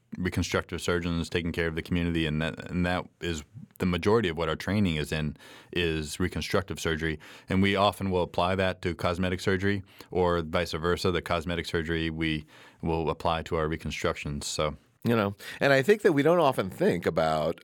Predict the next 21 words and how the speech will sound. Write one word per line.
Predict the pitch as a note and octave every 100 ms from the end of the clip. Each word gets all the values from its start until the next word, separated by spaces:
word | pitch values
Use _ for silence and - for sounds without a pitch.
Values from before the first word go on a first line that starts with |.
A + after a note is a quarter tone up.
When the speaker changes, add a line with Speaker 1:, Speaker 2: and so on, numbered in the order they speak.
| -
Speaker 2:
I | G2
think | F2+ F#2+
we | E2+
don't | F2 -
think, | C3 - - - - -
<laughs> | C#3 - - G#2+
we | G#2 A2 G#2+ F2+
o-, | A2+ -
often | G2 B2 B2+ A2
don't | G#2+ A#2+ C#3+
think | G2 F#2
about, | E2+ E2 D#2+ D#2+ D#2+ - - - - -
you | - G2
know, | F2 E2+ E2
in | F2+
terms | F2+ G2+ F#2 F2
of, | D#2+ D2 - -
uh, | -
suffering | - - D3 G3 G2+ E2+ D#2
of | D2 -
cancer, | - C2+ G1+ - C#2 A1 D#2 F#2+